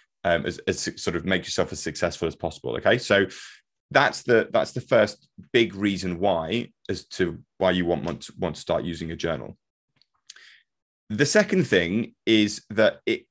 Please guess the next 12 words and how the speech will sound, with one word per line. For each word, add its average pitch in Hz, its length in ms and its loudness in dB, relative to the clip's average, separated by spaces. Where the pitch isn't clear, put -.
allows 123 560 4
you 95 500 0
to - 120 -12
gain 92 680 0
a 90 80 2
whole 127 800 2
sort - 220 -6
of 90 260 -2
new, 95 640 0
fresh - 640 -2
perspective 104 880 -2
on, 95 560 4